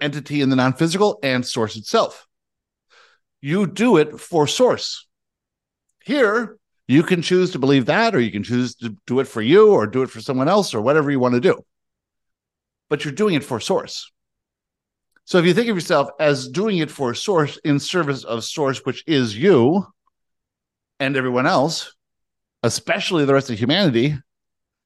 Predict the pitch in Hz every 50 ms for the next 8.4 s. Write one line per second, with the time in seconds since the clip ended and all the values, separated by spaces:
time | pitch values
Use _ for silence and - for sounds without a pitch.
0 | _ _ _ 196 190 196 185 156 151 135 - - - 123 117 107 107 110 117 123
1 | - - 175 196 240 233 - - - - _ _ _ _ _ _ _ _ _ _
2 | _ _ _ _ _ _ _ _ _ _ _ _ _ _ _ _ _ _ _ _
3 | _ _ _ _ _ _ _ _ 170 170 165 165 160 185 208 202 - 175 151 135
4 | 160 156 151 147 139 131 - - 220 214 117 - - - _ _ _ _ _ _
5 | _ _ _ _ _ _ _ - 180 156 143 156 - - 170 170 175 170 160 151
6 | 156 147 - - 196 208 208 - 175 123 101 92 78 - - _ _ _ _ _
7 | _ _ _ _ _ _ 196 196 190 - - 156 156 156 160 165 160 160 170 180
8 | 196 202 190 - - - 57 -